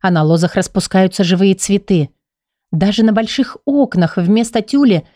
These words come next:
гирлянды цветов до самого пола, на котором такой слой лепестков, что ноги в них буквально утопают. Я настолько ошарашена масштабами праздника, что не сразу замечаю,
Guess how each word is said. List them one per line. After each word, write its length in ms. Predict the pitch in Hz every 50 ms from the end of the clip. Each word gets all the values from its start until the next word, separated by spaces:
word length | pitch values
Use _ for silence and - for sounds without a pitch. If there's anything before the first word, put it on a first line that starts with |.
| _ _ _ _ _ -
гирлянды 580 | 170 151 175 180 175 170 175 185 190 175 180
цветов 460 | 180 - - 190 190 190 - 226 196
до 120 | 185 170 -
самого 380 | - - 226 220 220 214 254
пола, 480 | 247 - 302 294 269 214 170 156 139 - - _ _ _ _ _ -
на 80 | 160
котором 440 | 147 - 156 - 185 180 180 180 160 - _ _ _ _
такой 380 | _ - 175 - - 226 269 302
слой 320 | - - - 349 339 277
лепестков, 760 | 214 190 - - 214 - - - _ - - 185 147 - _ _ _ _ _ _
что 240 | - - - - 247
ноги 300 | 233 269 302 262 254 254
в 60 | 233
них 160 | 269 262 226
буквально 460 | 208 254 254 - 247 233 226 220 214
утопают. 680 | 214 208 220 214 214 - 202 165 151 143 143 135 - - _ _ _ _ _ _ _ _ _ _ _ _
Я 300 | 190 165 185 233 254 247
настолько 580 | 220 202 190 - - - 262 254 226 - 214 196
ошарашена 640 | 180 - - 180 165 170 175 180 - - 190 170 165
масштабами 680 | 156 160 156 - - - - 208 202 185 175 175 160
праздника, 640 | - - 160 202 247 226 214 208 180 - 180 156 - _ _ _ _ _ _ _
что 200 | _ - - -
не 100 | 180 180
сразу 320 | 170 - 220 196 190 180 180
замечаю, 640 | 170 180 180 185 180 - - 233 226 226 220 208